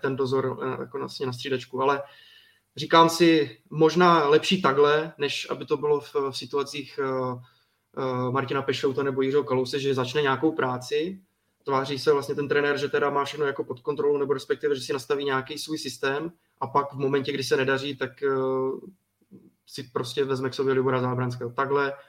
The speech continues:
je to aspoň od začátku jasné, eh, to realizační, eh, ten realizační tým, to složení a prostě půjdu takhle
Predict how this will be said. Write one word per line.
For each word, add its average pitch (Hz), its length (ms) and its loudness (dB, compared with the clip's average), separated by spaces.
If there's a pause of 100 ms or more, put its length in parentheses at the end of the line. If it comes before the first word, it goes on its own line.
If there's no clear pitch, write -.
(100)
je 139 80 2
to 143 60 2
aspoň 135 240 -2
od 135 80 -4
začátku 143 460 0
jasné, 151 500 -2
eh, - 880 -12
to 143 140 2
realizační, 135 760 -2
eh, 135 200 -6
ten 135 100 -2
realizační 135 460 -4
tým, 139 240 -6
to 127 80 -8
složení 131 540 -4
a 127 180 -4
prostě 123 260 -10
půjdu 131 160 -2
takhle 127 220 -2